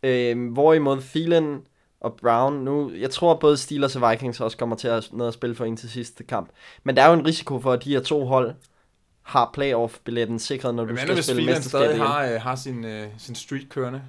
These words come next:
Speaker 2: Skal han så ikke lige ind og se, om han kan lave
Speaker 1: Nej, for de dræber jo ikke streaken ved, at de ikke bruger ham, kan man sige.
Speaker 2: Så skal han slet ikke være aktiv, eller hvad?
Speaker 1: Ja, lige præcis.
Speaker 2: Ja, okay. Ja, det er selvfølgelig rigtigt.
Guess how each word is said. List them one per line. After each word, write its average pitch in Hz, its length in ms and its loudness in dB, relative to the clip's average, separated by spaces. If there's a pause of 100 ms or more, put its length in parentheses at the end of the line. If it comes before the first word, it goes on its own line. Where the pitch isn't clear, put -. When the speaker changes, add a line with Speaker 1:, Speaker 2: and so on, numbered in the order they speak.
(140)
Speaker 2:
Skal - 140 -18
han 107 100 -12
så 131 100 -6
ikke 131 120 -6
lige 135 120 -6
ind 135 100 -6
og 117 120 -8
se, - 100 -10
om 120 80 -8
han 110 100 -10
kan 113 100 -10
lave 117 280 -8
Speaker 1:
Nej, 117 280 -2
for 117 120 -10
de 113 120 -8
dræber 143 380 0
jo 131 60 4
ikke 135 140 -2
streaken 135 380 -6
ved, 120 80 0
at 107 520 -4
de 110 100 -10
ikke 113 140 -12
bruger 123 200 -2
ham, 123 140 -6
kan 110 140 -14
man 98 100 -12
sige. 110 260 -14 (1900)
Speaker 2:
Så 123 100 -14
skal 127 120 -8
han 131 80 -8
slet 131 80 -6
ikke 123 100 -8
være - 80 -8
aktiv, 127 320 -10
eller 117 220 -12
hvad? 113 180 -10
Speaker 1:
Ja, 120 140 0
lige 127 140 -4
præcis. - 460 -20
Speaker 2:
Ja, - 60 -12
okay. - 180 -20 (280)
Ja, - 40 -20
det - 300 -20
er - 40 -20
selvfølgelig - 260 -18
rigtigt. - 200 -20